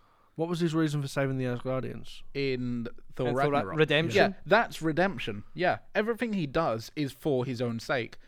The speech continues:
Speaker 2: Therefore, I consider
Speaker 1: But
Speaker 2: him an
Speaker 1: no, by ba-, by that
Speaker 2: antagonist.
Speaker 1: logic, it's impossible to do a selfless deed ever, because every time you do it, you're doing it to make yourself feel better.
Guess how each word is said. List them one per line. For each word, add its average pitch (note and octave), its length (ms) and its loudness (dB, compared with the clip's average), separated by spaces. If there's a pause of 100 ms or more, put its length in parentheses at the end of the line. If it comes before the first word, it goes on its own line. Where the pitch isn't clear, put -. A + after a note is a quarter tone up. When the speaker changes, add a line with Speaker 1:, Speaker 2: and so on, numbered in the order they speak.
(140)
Speaker 2:
Therefore, D#3 420 -2
I D#3 160 0
consider D#3 340 -2
Speaker 1:
But C4+ 80 6
Speaker 2:
him G3 60 0
an C#4 60 4
Speaker 1:
no, A3 200 10
by A#3 160 6
ba-, A#3 80 0
by C#4 200 4
that D#3+ 140 2
Speaker 2:
antagonist. C4+ 320 6
Speaker 1:
logic, F3+ 460 4
it's G3 200 -2
impossible F#3+ 720 0
to - 140 -6
do C#3+ 360 0
a C#3 60 -6
selfless F#3 580 2
deed B2+ 380 -2 (360)
ever, C#3 380 2 (360)
because D#3+ 360 2
every G3 260 4
time A3+ 260 0
you F#3+ 120 0
do D3 200 0
it, C3 180 -2
you're C#3+ 180 0
doing D#3+ 400 2
it C#3+ 160 -6
to D3+ 100 -10
make C#3 240 -6
yourself C3 340 -6
feel B2+ 200 -8
better. B2 280 -6